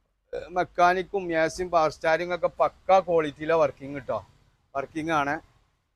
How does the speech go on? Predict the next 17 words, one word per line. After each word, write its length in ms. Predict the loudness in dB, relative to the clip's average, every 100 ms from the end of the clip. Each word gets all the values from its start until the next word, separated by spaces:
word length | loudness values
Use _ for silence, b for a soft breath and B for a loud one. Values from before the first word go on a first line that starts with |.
| _ _ _
ഇത് 100 | -6 0
നമ്മള് 220 | 2 2 6
വില 180 | 6 8 8
ആവശ്യപ്പെടുന്നത് 600 | 8 4 0 2 0 2 2
ഒരു 80 | 4
ലക്ഷത്തി 320 | 2 0 -10 -8
ഇരുപതിനായിരം 500 | -6 -6 -2 -2 -2
റുപ്യ. 220 | -4 -4 -4 _ -14
എന്തേലും 300 | -6 -4 -4 -4
കമ്മിയായിട്ട് 420 | -4 -6 -8 -8
തരാം 220 | -4 -4 -4
ട്ടോ. 100 | -8 -10 _ _ _
സ്വിഫ്റ്റിന്റെ 420 | -14 -12 -8 -4 -4
സെയിമിന് 360 | -2 -4 -4 -8 -10
ഇഞ്ചേ 220 | -6 -4
വരിക, 220 | -2 0 -2 -2 _ _ -14 -6 -6 -2
എ 20 | -2